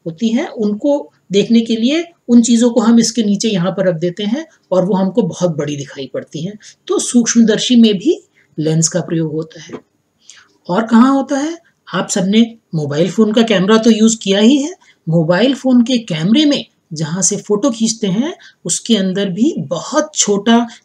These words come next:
लेकिन बहुत पावरफुल बहुत ज़्यादा power का एक lens होता है, जिससे कि इतने छोटे से camera में ये photo खींच सके।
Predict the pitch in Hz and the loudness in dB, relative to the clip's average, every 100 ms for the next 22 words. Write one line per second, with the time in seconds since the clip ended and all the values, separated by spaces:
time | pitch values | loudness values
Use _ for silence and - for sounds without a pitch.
0 | - 180 220 190 160 196 220 - 175 190 | -8 -4 -2 -2 -2 -2 -4 -4 2 4
1 | 226 - 226 - _ _ - - 202 165 | 4 4 2 0 _ _ -16 -6 -4 -2
2 | 151 175 170 147 147 - 262 - - _ | -2 -2 -2 -4 -6 -6 -6 -6 -12 _
3 | 165 165 156 156 165 170 190 185 294 339 | -4 -2 -2 0 -2 -4 -4 -2 -4 -6
4 | - - 196 - 247 285 285 - - 320 | -12 -8 -2 0 0 -4 -6 -8 -4 -2
5 | - 220 208 226 233 220 175 175 180 269 | 0 0 2 2 2 0 -2 -2 -2 -4
6 | 466 - _ - 180 403 554 _ _ _ | -6 -16 _ -6 -2 -2 -4 _ _ _
7 | _ _ _ - 165 160 156 156 - - | _ _ _ -8 -6 -6 -8 -8 -8 -10
8 | 151 | -16